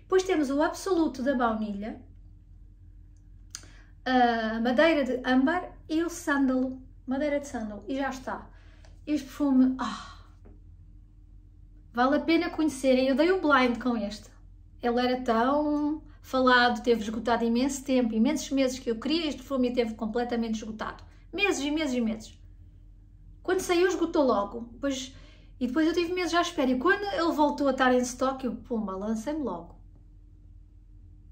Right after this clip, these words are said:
Vale a pena, isto, isto é uma marca da, do Dubai, da, de, de, dos Emirados Árabes.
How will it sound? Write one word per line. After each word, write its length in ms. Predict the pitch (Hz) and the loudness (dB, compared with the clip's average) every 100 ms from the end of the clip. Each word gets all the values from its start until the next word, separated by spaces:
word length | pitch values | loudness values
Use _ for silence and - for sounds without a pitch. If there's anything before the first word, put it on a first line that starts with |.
| - | -14
Vale 220 | - 240 254 | 0 2 2
a 80 | |
pena, 220 | 247 302 381 | 0 -2 -2
isto, 300 | - - 226 | -8 -8 -8
isto 280 | 254 - | -6 -2
é 80 | 254 | 0
uma 140 | 240 233 | 2 0
marca 540 | 233 220 226 - 302 | 0 -2 -4 -4 -4
da, 580 | 269 269 277 294 311 311 339 339 - - - - - - - - - - - - | 0 2 2 0 -2 -4 -8 -14 -20 -20 -20 -20 -20 -20 -20 -20 -20 -20 -20 -10
do 140 | 254 240 | -4 2
Dubai, 580 | 330 330 330 392 277 | 4 6 6 6 0
da, 200 | 214 208 | -4 -8
de, 400 | 202 196 202 381 | -8 -4 -6 -6
de, 240 | 277 214 185 | -10 -8 -8
dos 200 | 202 220 | -6 0
Emirados 500 | 254 320 302 330 - | 2 4 4 2 0
Árabes. 540 | 320 311 220 - - | -2 0 -4 -8 -18